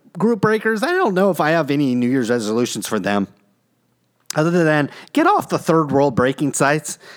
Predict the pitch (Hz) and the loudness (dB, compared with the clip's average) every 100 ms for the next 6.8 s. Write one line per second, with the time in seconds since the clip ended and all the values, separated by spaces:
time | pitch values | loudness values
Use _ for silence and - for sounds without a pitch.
0 | - 143 135 180 185 185 160 120 147 190 | -8 -4 0 2 2 0 -2 0 2 2
1 | - 170 170 165 156 _ _ _ 165 185 | 2 2 4 0 -4 _ _ _ 0 0
2 | - 175 180 131 120 127 160 175 - _ | 0 0 0 0 2 2 0 -4 -12 _
3 | 156 151 135 185 233 143 220 294 196 - | -4 -2 -2 -2 -2 0 0 0 0 0
4 | 175 - 147 117 - - 117 104 117 98 | -2 2 0 0 -6 -6 -6 -4 -4 -4
5 | 98 95 - - _ - 208 220 247 214 | -8 -12 -18 -20 _ 0 0 2 0 0
6 | 160 160 143 151 117 95 95 | 0 -2 -2 -4 -2 -4 -6